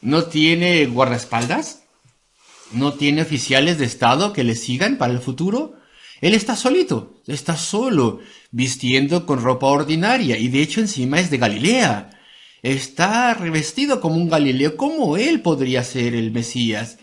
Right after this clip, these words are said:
¿Cómo puede ser el Mesías? Sin embargo, Juan el Bautista lo señaló. Juan había visto algo maravilloso, algo divino, celestial. Él había visto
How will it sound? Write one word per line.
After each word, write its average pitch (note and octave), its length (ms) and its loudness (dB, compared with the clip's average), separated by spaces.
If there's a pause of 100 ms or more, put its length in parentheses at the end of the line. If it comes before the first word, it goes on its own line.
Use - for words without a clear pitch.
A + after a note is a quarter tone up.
(440)
¿Cómo B3 300 2
puede C#4 240 0
ser F#3+ 160 0
el E3 120 2
Mesías? A2+ 560 -2
Sin A#2+ 200 0
embargo, A#2 920 2 (280)
Juan D3+ 380 2
el F#3+ 100 0
Bautista D#3+ 480 0
lo C#3+ 140 0
señaló. A#2+ 840 -2 (340)
Juan F3 680 -2 (160)
había C3+ 340 2
visto D#3 360 -2
algo D3 200 -2
maravilloso, B2+ 840 0
algo E3 260 -2
divino, F3+ 520 -2
celestial. D#3 800 0
Él F3+ 140 2
había F3+ 340 2
visto D3+ 880 0